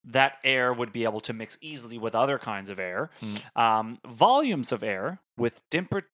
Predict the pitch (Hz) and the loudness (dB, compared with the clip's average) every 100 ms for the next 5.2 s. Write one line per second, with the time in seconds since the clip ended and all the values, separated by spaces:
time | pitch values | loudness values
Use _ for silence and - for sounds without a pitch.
0 | _ - 175 208 202 - 147 113 - 104 | _ -4 -2 -2 -2 -2 -2 -2 -4 -4
1 | 139 - - - - - 127 113 113 175 | -4 -8 -20 -18 -14 -2 -2 -2 -2 0
2 | - 202 196 - _ - 165 139 117 - | 0 -2 -2 -10 _ -2 0 0 -2 0
3 | 104 113 - 127 113 117 110 135 214 196 | 0 -2 -4 -4 -4 -6 -6 2 4 4
4 | 139 123 - 123 113 - 104 - 113 110 | 0 -4 2 2 2 -2 -4 -4 -6 -6
5 | - | -10